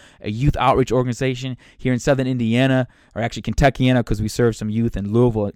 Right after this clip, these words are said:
Kentucky as well. And we get to work with students that are marginalized, that are falling through the cracks, and we get to give them hope. And I know that if I wouldn't have experienced some of the things that I experienced, that I would not have earned the right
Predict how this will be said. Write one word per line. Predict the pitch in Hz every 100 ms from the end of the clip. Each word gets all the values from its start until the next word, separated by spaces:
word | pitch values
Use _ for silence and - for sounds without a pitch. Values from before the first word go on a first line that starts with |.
| -
Kentucky | 120 113 117 104
as | 98
well. | 104 120 120 - _ _ _ _ _ _ _
And | 131
we | 139
get | 127 139
to | 131
work | 139 147
with | 131
students | - 151 143 127
that | 131
are | 117 -
marginalized, | - 117 127 147 120 107
that | 110
are |
falling | 107 131 127
through | 120
the | 127
cracks, | - 156 147 -
and |
we | 110
get | 104 107 135
to | 117
give | 113 131
them | 117 123
hope. | 123 - 170 143 - - _ - -
And | 120
I | 123
know | 123 139 156
that | 131 123
if | 120
I |
wouldn't | 123 143
have | 123
experienced | 123 - - 143 147 135
some | 139
of | 123
the |
things | 110 135
that | 123
I | 120
experienced, | 110 - - 139 127
that | 113 -
I | 117
would | 131 117
not | 123 139 143
have | 127 -
earned | 123 123
the | 110
right | 107 117 113